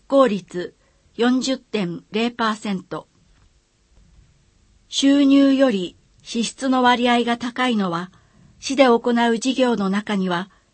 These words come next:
国や道からの補助や子債、借入金により実施するものがあり、これらの収入は事業が完了してから支払われることが多いためです。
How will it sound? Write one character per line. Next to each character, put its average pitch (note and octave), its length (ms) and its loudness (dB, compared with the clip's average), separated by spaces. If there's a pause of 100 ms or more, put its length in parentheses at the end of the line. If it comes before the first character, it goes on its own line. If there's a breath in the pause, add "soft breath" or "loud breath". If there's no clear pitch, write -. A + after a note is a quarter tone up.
(420 soft breath)
国 B3+ 240 2
や C4+ 160 4
道 C4+ 240 4
か A3+ 140 -4
ら G3 120 0
の F#3 200 -2
補 B3 160 -2
助 A3 160 0
や F3 160 -2
子 F3 200 -6
債、 F3+ 360 -8 (200)
借 A3 320 -4
入 G3 160 -2
金 F#3 320 -10 (200)
に A3+ 100 -2
よ A3+ 140 0
り G#3 200 -4 (340 soft breath)
実 B3 120 0
施 C4+ 220 -4
す C4 120 -4
る B3+ 80 0
も B3 120 0
の B3+ 120 0
が A3+ 140 0
あ F#3+ 80 0
り、 F3 240 -8 (340 soft breath)
こ B3 120 -4
れ C4+ 120 2
ら C4+ 140 2
の A3+ 100 0
収 A#3 280 -2
入 A3 200 0
は G3 280 -2 (340 soft breath)
事 C4+ 160 -2
業 B3 260 4
が F#3 300 -2
完 B3+ 240 -2
了 A#3+ 240 0
し A#3 80 -8
て A#3 160 -4
か A3+ 120 -6
ら F#3 120 -2
支 G#3 160 -8
払 B3 300 0
わ A#3+ 100 2
れ A#3+ 120 -2
る A3+ 100 -4
こ F#3 120 -8
と F#3 140 -6
が E3+ 220 -6
多 A#3 180 0
い G3 140 -4
た D#3+ 120 -8
め D#3+ 140 -4
で D#3+ 120 -6
す。 - 260 -18